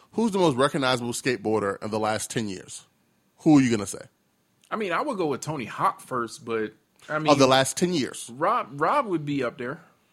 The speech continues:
Speaker 1: Yes. So, and you gotta assume, because Tony Hawk came out in the nineties. Okay. Well, no, no. In the two,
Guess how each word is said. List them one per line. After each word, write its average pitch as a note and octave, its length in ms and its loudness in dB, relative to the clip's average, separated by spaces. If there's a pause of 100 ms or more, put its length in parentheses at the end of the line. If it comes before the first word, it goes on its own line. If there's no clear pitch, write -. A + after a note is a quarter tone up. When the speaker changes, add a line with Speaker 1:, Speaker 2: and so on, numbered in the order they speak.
(220)
Speaker 1:
Yes. - 320 -8 (840)
So, G#2 520 2
and D3+ 140 4
you D#3 80 4
gotta D3+ 220 8
assume, C#3+ 400 4 (320)
because C3 360 0 (460)
Tony C4 200 4
Hawk A3 180 6
came E3+ 140 4
out B2+ 120 2
in - 0 -
the A2+ 60 0
nineties. - 440 -4 (680)
Okay. G2 180 -6 (160)
Well, C3 140 2
no, A#2+ 300 2
no. G#2 260 -8 (120)
In A2 100 -12
the A2 60 -8
two, D#3 160 -6